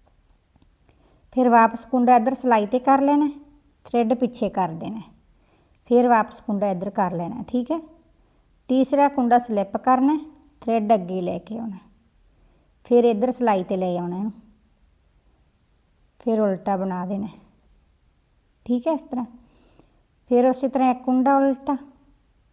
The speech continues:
ਦੂਸਰਾ ਉਲਟਾ, ਵਾਪਸ ਇੱਧਰ ਸਲਾਈ 'ਤੇ ਕਰਕੇ ਥਰੈਡ ਕਰਨਾ ਪਿੱਛੇ, ਫਿਰ ਕੁੰਡਾ ਇੱਧਰ ਲਿਆਂਦਾ, ਤੀਸਰਾ ਕੁੰਡਾ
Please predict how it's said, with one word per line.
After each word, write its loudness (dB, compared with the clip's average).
ਦੂਸਰਾ -2
ਉਲਟਾ, -2
ਵਾਪਸ 0
ਇੱਧਰ -2
ਸਲਾਈ -2
'ਤੇ -4
ਕਰਕੇ -4
ਥਰੈਡ -2
ਕਰਨਾ 0
ਪਿੱਛੇ, -4
ਫਿਰ -2
ਕੁੰਡਾ -2
ਇੱਧਰ 0
ਲਿਆਂਦਾ, 0
ਤੀਸਰਾ 0
ਕੁੰਡਾ -2